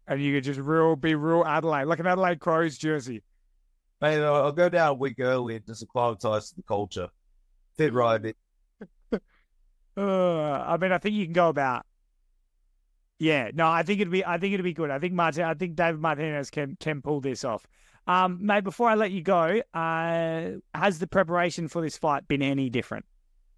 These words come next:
Speaker 2: Uh, just shuffling some things around due to work commitments, man. But outside of that, everything's been pretty much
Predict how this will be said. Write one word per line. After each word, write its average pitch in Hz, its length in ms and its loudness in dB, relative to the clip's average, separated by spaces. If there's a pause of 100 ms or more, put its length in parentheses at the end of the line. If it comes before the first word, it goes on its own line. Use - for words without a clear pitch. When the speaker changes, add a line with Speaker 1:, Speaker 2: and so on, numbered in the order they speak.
(880)
Speaker 2:
Uh, 214 220 2
just 185 340 -6 (260)
shuffling 120 580 0
some 120 200 -6
things 117 200 0
around 113 360 2
due 113 140 0
to 107 80 -2
work 104 300 0
commitments, 117 540 -6
man. 120 240 -4
But 113 140 -2
outside 131 420 2
of 95 120 -2
that, 107 180 0
everything's 113 420 -6
been 98 200 -6
pretty 101 280 -6
much 95 340 -6